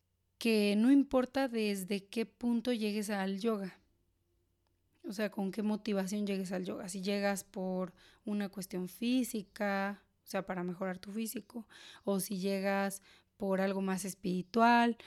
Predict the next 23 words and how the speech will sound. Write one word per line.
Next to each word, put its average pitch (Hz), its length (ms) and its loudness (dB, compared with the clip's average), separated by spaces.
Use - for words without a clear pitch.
o 190 120 4
si 190 160 -2
llegas 190 320 2
por 190 180 -2
una 180 220 2
moda, 202 640 2
o 190 340 0
si 196 180 -4
llegas 196 360 0
para 180 260 -2
estar 190 320 0
junto 190 320 -2
con 185 280 -2
otra 190 200 -2
amiga 190 420 -2
que, 185 280 -14
que 208 100 -6
también 196 280 -2
hace 190 180 -8
yoga. 254 260 0
No 233 140 2
importa 285 800 2
el 202 640 -4